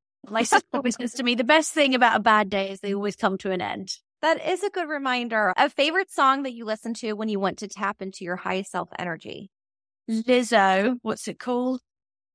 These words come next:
Speaker 1: Lizzo, Good as Hell.
Speaker 2: Good as Hell. I mean, that is, like, the most iconic highest energy.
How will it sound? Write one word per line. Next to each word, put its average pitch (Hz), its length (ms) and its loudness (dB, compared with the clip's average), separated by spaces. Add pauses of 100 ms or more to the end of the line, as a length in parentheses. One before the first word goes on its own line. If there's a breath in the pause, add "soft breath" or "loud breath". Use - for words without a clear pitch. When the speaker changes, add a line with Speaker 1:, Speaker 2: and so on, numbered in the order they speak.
(180)
Speaker 1:
Lizzo, 226 580 4
Good 208 180 -2
as 208 140 -6
Hell. 175 340 -4 (480)
Speaker 2:
Good 247 220 4
as 220 200 4
Hell. 214 540 4
I 240 80 0
mean, 240 200 -2
that 233 180 4
is, 233 180 -6
like, 247 220 0
the 254 80 -4
most 240 220 -2
iconic 202 520 -4
highest 190 320 -4
energy. 165 600 -10